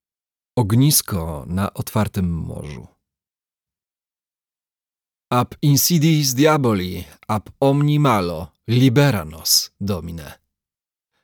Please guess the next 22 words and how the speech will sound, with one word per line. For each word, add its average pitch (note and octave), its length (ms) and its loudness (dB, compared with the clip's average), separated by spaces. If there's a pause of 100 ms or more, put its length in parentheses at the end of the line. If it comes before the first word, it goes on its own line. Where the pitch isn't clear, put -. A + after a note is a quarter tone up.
(360)
Od G#2+ 180 0
zasadzek A2+ 640 2
szatana, G#2 720 -2 (100)
od G#2 220 -8
zła G#2+ 360 0
wszelkiego, F2+ 840 -2 (420)
wybaw F2+ 500 -2
nas, - 260 -8
Panie. G#2 440 -14 (1600)
Podróż E3+ 340 2
do E3+ 100 4
świata F3+ 400 0
leżącego A#2+ 560 0
poniżej A2 720 0 (320)
wymaga C#3+ 640 0 (220)
nie C3 220 4
byle C#3+ 260 4
jakiego A2 460 -2
ekwipunku. E2 800 -10 (880)
Na B2 100 2
przykład - 360 -4
amuletów. F#2+ 840 -4